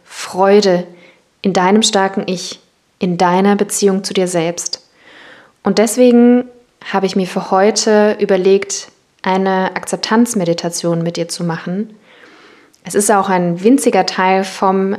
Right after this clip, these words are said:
Neo Emotional Release Training, was ich auch noch mal ausführlicher behandeln möchte.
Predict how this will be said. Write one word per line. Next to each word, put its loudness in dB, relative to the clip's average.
Neo -4
Emotional -2
Release -2
Training, 4
was -4
ich -4
auch 0
noch 2
mal 2
ausführlicher 0
behandeln -2
möchte. -2